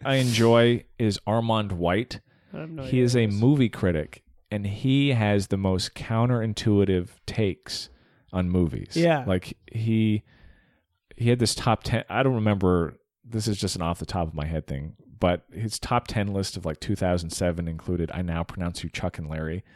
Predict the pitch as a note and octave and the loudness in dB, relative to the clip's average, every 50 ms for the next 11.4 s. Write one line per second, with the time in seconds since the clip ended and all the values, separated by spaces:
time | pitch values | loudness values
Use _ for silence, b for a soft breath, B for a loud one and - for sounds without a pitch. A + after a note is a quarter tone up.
0 | b - F3+ F3+ - G#2 - - G#2+ G2+ G2 G2 - _ _ _ _ - G#2 - | b -2 0 0 0 0 -2 -2 -2 -2 -4 -6 -12 _ _ _ _ -10 -8 -4
1 | - A#2+ A2+ A2+ G#2 - F#2 F2+ G2+ G2+ G2+ G2+ G#2 - - - - G#2 G2 F#2+ | -2 -2 -2 -2 -2 -2 -2 -2 0 0 0 0 -2 -4 -8 -8 -4 -2 -2 -2
2 | F#2+ F#2 - - F#2+ F#2 F#2 F#2 F2 - - E2+ - - - A2+ A#2 A#2 G2+ G2 | -2 -4 -4 -2 -2 0 0 -2 -4 -6 -8 -10 -12 -8 -6 -4 -4 -4 -4 -4
3 | F#2 F#2+ F#2 E2+ - - D2 D2+ D2 - - G3+ B3 C4 B3 E3+ C#3+ D#3 D#3+ E3 | -4 -4 -4 -4 -6 -8 -12 -12 -10 -6 -2 0 2 4 4 2 2 2 0 0
4 | G#3+ G3 A3+ A3+ A#3 A3 A3 A3 G3+ - G3 A#3+ A3+ G3 G3+ F#3+ A3 A#3+ - - | 0 0 0 0 0 0 0 0 -2 0 2 2 2 2 0 0 0 2 2 2
5 | C4+ G#3+ - - G3 F#3 A2+ A2 G#2+ G2+ G2 F2 G#2 G#2 F#2+ - F#2 - - A#2+ | 0 -2 -2 -2 0 0 2 0 0 -2 -4 -6 -6 -8 -8 -8 -10 -10 -8 -6
6 | A2+ A2+ A2+ D#3+ F3 E3 D3 C#3 D3+ D#3+ F3 F#3 F3+ D#3 C#3+ C3 A#2+ A#2 b b | -6 -4 -2 -2 0 0 2 4 4 6 6 6 6 4 4 4 2 0 b b
7 | b b b b b b b b b - A#2+ - F3 E3+ D#3+ E3+ G#3 B3 B3 G3 | b b b b b b b b b -6 -6 0 2 2 4 4 4 6 6 6
8 | F3 C#3+ C3+ C3+ C3+ D3+ F3 E3 C#3+ B2 - - - G#2+ G2+ G2 - G#2+ G2 F#2 | 6 4 2 2 2 2 4 4 4 2 2 2 2 4 4 4 2 2 0 0
9 | F2+ F2+ F2 F2 F2+ F2+ - _ _ - G#2+ G#2+ - - - - - - _ - | 0 -2 -2 -4 -6 -10 -12 _ _ -4 -4 -4 -4 -4 -6 -6 -8 -10 _ -8
10 | A#2 G#2+ - C#3 C3 D#3+ F3+ D#3 B2 - - - - C#3+ C#3+ C#3 A#2+ A#2 B2+ C3 | -8 -6 -4 0 2 4 4 4 2 2 0 0 2 4 4 4 4 4 4 6
11 | B2+ B2 A#2+ A#2 A2 A2 E2 - | 8 8 8 6 4 0 -6 -14